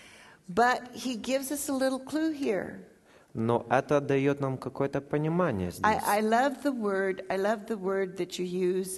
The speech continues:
Speaker 1: in Russian here.
Speaker 2: Мне нравится слово, которое вы используете на русском здесь.
Speaker 1: He said, "Don't be terrorized,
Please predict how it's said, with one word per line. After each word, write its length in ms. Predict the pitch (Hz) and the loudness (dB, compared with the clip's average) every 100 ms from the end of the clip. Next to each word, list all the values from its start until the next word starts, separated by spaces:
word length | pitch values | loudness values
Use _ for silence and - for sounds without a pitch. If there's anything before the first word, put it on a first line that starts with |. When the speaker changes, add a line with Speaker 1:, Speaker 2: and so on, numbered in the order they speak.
| - | -6
Speaker 1:
in 220 | 180 180 | -2 0
Russian 480 | 175 170 - 160 147 | 2 0 -2 -4 -4
here. 300 | 143 147 156 - | -6 -8 -8 -8
Speaker 2:
Мне 180 | - 120 | -2 2
нравится 560 | 123 143 156 151 - 131 | 4 4 4 2 -2 -4
слово, 340 | - 131 143 | 0 2 2
которое 340 | 139 - 123 120 | 2 0 0 2
вы 200 | 113 117 | 2 0
используете 560 | 117 117 113 107 - | 0 0 0 -4 -2
на 120 | 110 | 0
русском 360 | 110 107 - 90 | 0 -2 -4 -6
здесь. 400 | 85 85 82 - - - _ _ _ _ _ _ _ - | -6 -8 -8 -16 -20 -20 _ _ _ _ _ _ _ -4
Speaker 1:
He 80 | 208 | -2
said, 300 | 220 202 220 | 0 -2 0
"Don't 540 | 226 233 247 - - - _ _ - | 0 0 -2 -6 -12 -14 _ _ -8
be 640 | 180 214 208 208 202 208 - - - _ _ _ _ _ _ - | -4 0 2 0 -2 -8 -18 -20 -20 _ _ _ _ _ _ -14
terrorized, 1200 | - 190 175 165 151 143 110 80 73 - - - | -4 0 2 0 0 0 -2 -4 -8 -12 -14 -18